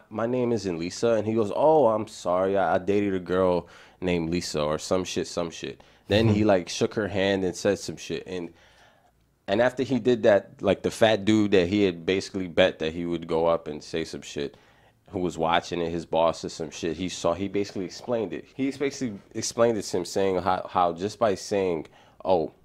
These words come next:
Speaker 1: you look like my ex-girlfriend," or, "You look like someone I previously dated," that, you know, it would just, you know,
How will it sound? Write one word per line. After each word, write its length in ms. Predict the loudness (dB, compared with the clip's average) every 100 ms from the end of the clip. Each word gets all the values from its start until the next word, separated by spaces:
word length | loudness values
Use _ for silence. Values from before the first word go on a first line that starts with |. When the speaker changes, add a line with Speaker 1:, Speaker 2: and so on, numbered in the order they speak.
| -14
Speaker 1:
you 120 | -8 -2
look 160 | 0
like 140 | 0 0
my 140 | 0
ex-girlfriend," 640 | 0 -4 -6 -6 -4 -4 -4
or, 40 |
"You 120 | -4
look 160 | -6 -6
like 140 | -8
someone 260 | -6 -6 -4
I 60 | -6
previously 480 | -4 -6 -6 -10
dated," 500 | -8 -6 -4 -6 -8 -12 -20 -20 _
that, 180 | -4 -4
you 100 | -2
know, 180 | -2 0
it 100 | -2
would 120 | -4
just, 300 | -6 -8 -8 -16 _ -20 _
you 120 | -8
know, 220 | -6 -6